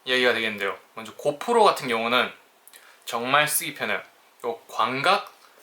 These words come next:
찍는데 굉장히 편하고요. 이제 고프로 같은 경우는 굉장히 와이드하게 찍을 수가 있어요. 그래서 그냥 대충, 어, 사물이 보인다 하면 대충 그냥 카메라 대고 찍으면 돼요.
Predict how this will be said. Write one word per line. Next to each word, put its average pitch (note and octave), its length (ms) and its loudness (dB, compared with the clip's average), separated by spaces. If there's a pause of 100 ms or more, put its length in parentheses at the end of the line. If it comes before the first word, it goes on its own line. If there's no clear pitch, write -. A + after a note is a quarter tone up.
(180)
찍는데 D#3 440 0
굉장히 B2 240 -6
편하고요. A#2 380 -2 (400)
이제 - 120 -14
고프로 A#3+ 280 0
같은 G3+ 200 2
경우는 C#3 380 2 (220)
굉장히 A3+ 760 0
와이드하게 F3+ 680 2 (220)
찍을 G#3+ 180 -4
수가 A#2 200 -4
있어요. - 220 -8 (300)
그래서 D#3 540 0 (1400)
그냥 F#3+ 240 -2
대충, C#3 440 0 (220)
어, A#2+ 160 0
사물이 G3 380 0
보인다 D3+ 440 0 (280)
하면 F3 260 0
대충 G#3+ 640 -4
그냥 G3 420 2 (440)
카메라 G3 340 2
대고 D#3+ 420 -2 (140)
찍으면 A3+ 420 -2
돼요. G2 160 -4